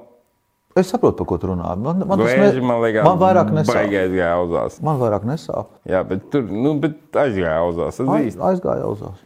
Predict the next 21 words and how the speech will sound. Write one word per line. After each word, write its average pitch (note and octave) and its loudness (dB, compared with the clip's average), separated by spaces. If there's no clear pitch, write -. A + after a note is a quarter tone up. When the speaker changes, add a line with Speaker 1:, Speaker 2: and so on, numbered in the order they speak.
Speaker 2:
Pēc G2 -4
tam F#3 0
nopērc D#3 0
franšīzi A#2+ -2
no G#2 0
dāņiem, G#2 -2
vai F#2 0
ne? G2 0
Speaker 1:
Nu, F#2+ 0
kad - -2
Speaker 2:
Klases A#2 0
Speaker 1:
tas - -6
ir? A2+ 0
Speaker 2:
salidojumu. F2 -2
Speaker 1:
Jā. F#2+ -4
Speaker 2:
Es D3 -4
lasīju D#3+ 0
kaut A#2 0
kādu, A2 0
kaut A#2+ -2
kādu, G#2 0